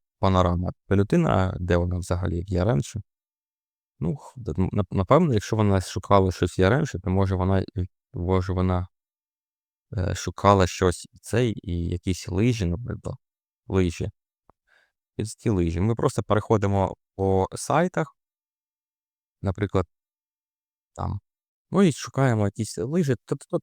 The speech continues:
така монотонна робота, щось, якась так, якщо там можна десь щось лайкнути чи зберегти, ми зберігаємо. Просто н-, набиваємо собі кукіс, набиваємо собі дані цих сайтів. Зазвичай вони пишуть там прийняти, не прийняти кукіс. От,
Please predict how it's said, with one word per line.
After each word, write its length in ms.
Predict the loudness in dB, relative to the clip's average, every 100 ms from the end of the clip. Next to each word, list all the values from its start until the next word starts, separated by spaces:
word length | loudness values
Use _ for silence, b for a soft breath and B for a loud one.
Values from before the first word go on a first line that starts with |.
| -4
така 220 | -2 0
монотонна 460 | 0 -2 -2 0 0
робота, 340 | 0 0 0
щось, 260 | -2 -4 -4 _ _ _
якась 220 | -6 -2
так, 120 | -2
якщо 260 | -2 0 -2
там 180 | 2 2
можна 200 | 2 2
десь 140 | 0
щось 200 | -2 0
лайкнути 440 | 2 2 0 -4 -4
чи 120 | -4
зберегти, 440 | -2 -4 -4 -2
ми 120 | -2
зберігаємо. 680 | 0 0 2 2 2 2 0 -4 _ _ _
Просто 280 | 2 2 -2
н-, 100 | -2
набиваємо 560 | 2 4 4 4 4 2
собі 320 | 0 -2 -2 -4 _ _
кукіс, 400 | -4 -4 -6 -4
набиваємо 440 | -2 0 2 0
собі 200 | -2 -2
дані 320 | 2 2 2
цих 200 | -2 -6
сайтів. 480 | -2 0 0 -2 -6 _ _ _ _ _ _ _ _ _ _ _ _ _ _ _ -8
Зазвичай 380 | -4 -2 2 2
вони 200 | 2 0
пишуть 300 | -4 -4 -2
там 160 | -4
прийняти, 480 | 0 0 2 0 0
не 100 | -4
прийняти 380 | -2 -2 -2 -4
кукіс. 400 | -10 -8 -8 -8 _ _ _ _ _ _
От, 200 | -10 -10